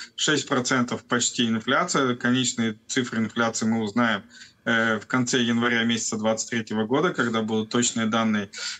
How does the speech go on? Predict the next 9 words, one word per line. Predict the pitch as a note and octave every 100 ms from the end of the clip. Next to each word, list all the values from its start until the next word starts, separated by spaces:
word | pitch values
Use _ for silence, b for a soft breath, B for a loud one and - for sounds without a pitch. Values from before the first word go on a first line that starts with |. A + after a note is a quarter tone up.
| _
про | - B2 A#2
двадцать | A#2 A2+ -
второй | B2 A#2 A#2
год | A#2 A2
полностью. | - D#3 F3 - - D3 C#3 C3+
Э, | C3 B2 B2 A#2+ A#2+ A#2+ B2
у | A#2+
нас, | B2 C3 B2+ - -
э, | B2+ A#2+ A#2+ A#2 A#2